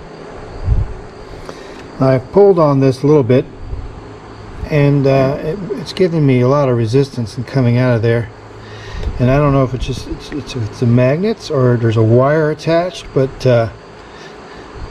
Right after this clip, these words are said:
I'm not gonna force it. This is as far apart as I'm gonna take this. Now I'm gonna clean up this commutator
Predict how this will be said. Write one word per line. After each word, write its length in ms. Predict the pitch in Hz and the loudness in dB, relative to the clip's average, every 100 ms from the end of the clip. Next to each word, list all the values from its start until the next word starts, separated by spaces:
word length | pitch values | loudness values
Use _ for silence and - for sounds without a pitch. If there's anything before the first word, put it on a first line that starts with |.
| - - - - | -14 -16 -14 -2
I'm 60 | 139 | 0
not 160 | 143 131 | 2 0
gonna 140 | 131 | -4
force 340 | - 170 160 | -2 -2 0
it. 100 | 196 | -2
This 220 | 147 135 139 | -2 -4 -4
is 100 | 131 | -4
as 140 | 123 | -4
far 440 | - 143 131 113 - - | -2 0 2 0 -6 -16
apart 300 | 135 - 135 | -10 -2 0
as 100 | 117 | 2
I'm 100 | 123 | 2
gonna 160 | 123 110 | 2 0
take 260 | 131 117 - | 0 0 2
this. 280 | 120 - - - - - - - - | -2 -2 -12 -18 -18 -18 -18 -10 -2
Now 80 | 117 | 0
I'm 60 | |
gonna 120 | 113 | 0
clean 260 | 110 - 147 | -2 0 2
up 160 | 143 143 | 2 0
this 320 | 120 - - - | -2 -2 -10 -8
commutator 840 | 143 143 135 - 131 127 127 | -2 2 0 0 0 2 2